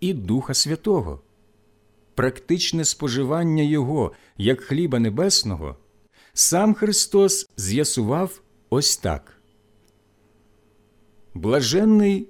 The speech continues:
хто читає і хто слухає слова цього пророцтва та додержується написаного в ньому, бо час близький». Говориться в книзі Об'явлення,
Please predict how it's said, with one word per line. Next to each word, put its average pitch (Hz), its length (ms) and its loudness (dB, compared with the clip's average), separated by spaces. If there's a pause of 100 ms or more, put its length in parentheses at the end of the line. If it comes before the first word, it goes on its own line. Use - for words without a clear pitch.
(100)
хто - 300 0
читає 170 640 0 (100)
і 175 80 -2
хто 151 260 -4
слухає 117 800 0 (180)
слова 123 500 2
цього 165 320 0
пророцтва 143 800 -2 (400)
та 131 140 2
додержується 170 960 0
написаного 156 840 0
в 147 100 -4
ньому, 113 440 0 (420)
бо 95 280 0
час 131 680 -2
близький». 92 680 -2 (2250)
Говориться 165 800 2 (100)
в 98 120 -8
книзі 151 600 2
Об'явлення, 113 920 -2